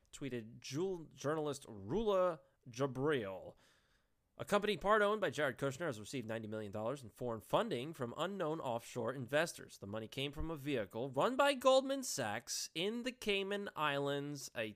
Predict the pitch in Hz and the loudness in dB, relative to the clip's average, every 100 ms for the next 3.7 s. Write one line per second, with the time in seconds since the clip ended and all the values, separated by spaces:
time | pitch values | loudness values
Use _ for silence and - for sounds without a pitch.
0 | - 220 214 - - 233 220 127 117 135 | -4 0 0 0 -4 -2 0 -2 -4 -4
1 | 120 131 151 170 233 220 - 131 131 131 | -6 -4 2 2 2 -4 -6 -4 -4 -8
2 | - - 156 - 180 - - _ - - | -8 -2 -2 0 -4 -4 -14 _ -16 -8
3 | - 262 247 151 123 - | -2 -2 0 -2 -4 -8